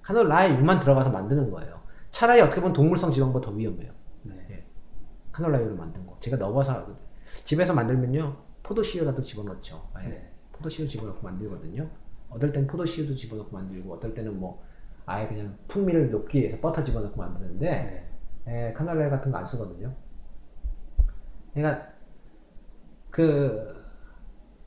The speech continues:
Speaker 1: 아, 이것도 얘기하려면 뭐 상당히 길어질 수 있는 얘기인데, 여하튼 만들어서 드시는 게 안전하다는 거죠. 저, 예, 우리, 우리가 만-,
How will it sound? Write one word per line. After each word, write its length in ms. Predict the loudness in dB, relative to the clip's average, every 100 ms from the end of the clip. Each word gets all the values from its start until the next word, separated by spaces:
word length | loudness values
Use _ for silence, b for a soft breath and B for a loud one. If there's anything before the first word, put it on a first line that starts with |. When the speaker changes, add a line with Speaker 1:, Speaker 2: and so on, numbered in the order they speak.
| -6
Speaker 1:
아, 80 | 0
이것도 440 | 2 4 2 2 4
얘기하려면 460 | 4 6 4 4
뭐 120 | 2
상당히 320 | 0 0 0 0
길어질 320 | 0 0 -2
수 140 | -4
있는 160 | -4 -4
얘기인데, 440 | -6 -6 -4 2
여하튼 720 | 8 10 10 8 2 0 -6 -4
만들어서 960 | 4 6 8 8 10 8 8 6 6 4
드시는 460 | 2 4 4 2 0
게 420 | 0 0 -6 -14 -16 -12
안전하다는 720 | -6 0 2 2 0 -4 -10
거죠. 160 | -12 -12
저, 200 | -12 -10 -12 -12 -10
예, 180 | -12 -14 -14
우리, 220 | -10 -8
우리가 240 | -6 -6 -4
만-, 260 | -6 -8